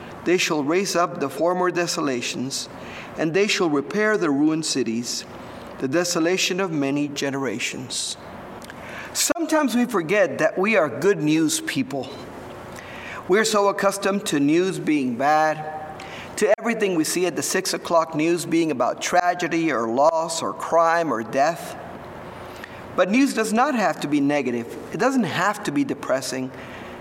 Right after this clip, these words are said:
News is defined as newly received or noteworthy information,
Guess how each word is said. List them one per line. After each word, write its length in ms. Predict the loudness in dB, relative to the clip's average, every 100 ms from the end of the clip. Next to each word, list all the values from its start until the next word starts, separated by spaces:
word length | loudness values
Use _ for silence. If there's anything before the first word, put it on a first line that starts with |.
| -14 -14 -12 -2
News 360 | 2 4 4
is 160 | 2 2
defined 560 | -2 2 2 4 2 0
as 140 | 0
newly 500 | 0 2 2 2 2
received 680 | 2 0 0 0 0 -2 -6 0
or 140 | 0
noteworthy 720 | 2 2 2 2 0 0 0
information, 720 | 0 0 0 0 0 -2 -2